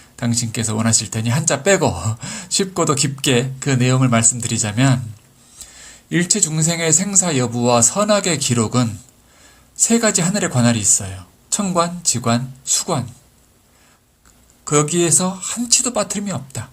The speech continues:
그중 정월 십오 일인 상원절에는 천관이 그 죄업을 살펴 기록한다. 칠월 십오 일은 지관이 그 일을 하고, 시월 십오 일은 수관이 그 죄업을 살펴 기록한다.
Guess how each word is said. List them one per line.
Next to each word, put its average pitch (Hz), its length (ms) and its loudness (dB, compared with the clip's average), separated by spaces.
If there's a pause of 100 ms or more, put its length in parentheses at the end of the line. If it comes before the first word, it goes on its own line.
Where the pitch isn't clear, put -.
(680)
그중 151 480 0 (340)
정월 160 360 4
십오 196 320 2
일인 139 300 2
상원절에는 135 840 0 (600)
천관이 214 720 2
그 160 240 2
죄업을 135 420 4
살펴 151 540 -4 (100)
기록한다. 110 640 -6 (960)
칠월 202 300 4
십오 175 260 2
일은 170 200 0
지관이 139 420 2
그 131 100 0
일을 110 220 0
하고, 139 380 -4 (380)
시월 202 420 2
십오 151 260 2
일은 131 300 0
수관이 196 560 2
그 143 240 -4
죄업을 113 340 0
살펴 110 360 -4
기록한다. 156 640 -8